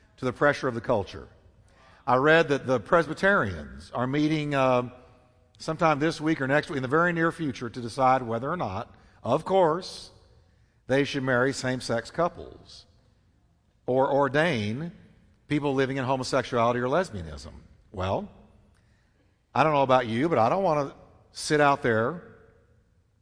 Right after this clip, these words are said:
and have somebody step into the pulpit who I know is living in active sin, uh,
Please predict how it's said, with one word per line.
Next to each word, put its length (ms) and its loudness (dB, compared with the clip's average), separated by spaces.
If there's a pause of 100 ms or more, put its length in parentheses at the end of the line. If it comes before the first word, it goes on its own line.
(1000)
and 260 2
have 220 4
somebody 540 0
step 260 2
into 140 -6
the 80 -4
pulpit 400 -4
who 180 -2
I 160 4
know 240 2
is 80 -4
living 340 -4
in 220 -6
active 460 0
sin, 680 -8 (1300)
uh, 360 4